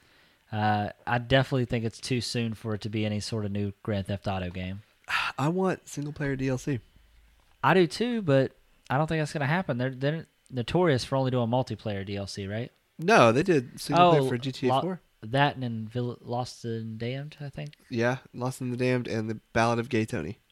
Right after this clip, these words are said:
Speaker 1: Yeah, which that
Speaker 2: That
Speaker 1: one
Speaker 2: was a
Speaker 1: was
Speaker 2: good
Speaker 1: really
Speaker 2: one,
Speaker 1: good.
Speaker 2: yeah.
Speaker 1: Yeah, it
Speaker 2: Introdu-,
Speaker 1: def-
Speaker 2: introduced that parachuting.
Speaker 1: Yeah, yeah. Um, yeah, I don't know. Maybe it's L A Noire two.
Speaker 2: Huh?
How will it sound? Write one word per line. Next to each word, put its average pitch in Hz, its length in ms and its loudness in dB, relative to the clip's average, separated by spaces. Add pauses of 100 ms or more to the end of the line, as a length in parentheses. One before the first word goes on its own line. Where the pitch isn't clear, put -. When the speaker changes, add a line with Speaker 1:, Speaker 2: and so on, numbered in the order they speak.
(260)
Speaker 1:
Yeah, 110 380 -4
which 107 180 -6
that 196 160 0
Speaker 2:
That 247 60 -4
Speaker 1:
one 277 80 -2
Speaker 2:
was - 0 -
a 208 40 0
Speaker 1:
was 123 100 -2
Speaker 2:
good 107 140 2
Speaker 1:
really 117 120 4
Speaker 2:
one, 104 120 4
Speaker 1:
good. 143 120 4
Speaker 2:
yeah. 110 140 4
Speaker 1:
Yeah, 110 200 2
it - 60 -6
Speaker 2:
Introdu-, 123 180 2
Speaker 1:
def- 127 140 2
Speaker 2:
introduced 127 340 -4
that 107 180 0
parachuting. 113 480 -2 (220)
Speaker 1:
Yeah, 120 220 -6 (460)
yeah. 123 280 -2
Um, 117 180 -4 (640)
yeah, 202 240 4
I 240 40 4
don't 196 120 4
know. 143 400 2
Maybe 160 220 2
it's 170 160 -2
L 165 140 4
A 160 60 2
Noire 156 280 0
two. 156 220 -4 (720)
Speaker 2:
Huh? 135 140 -4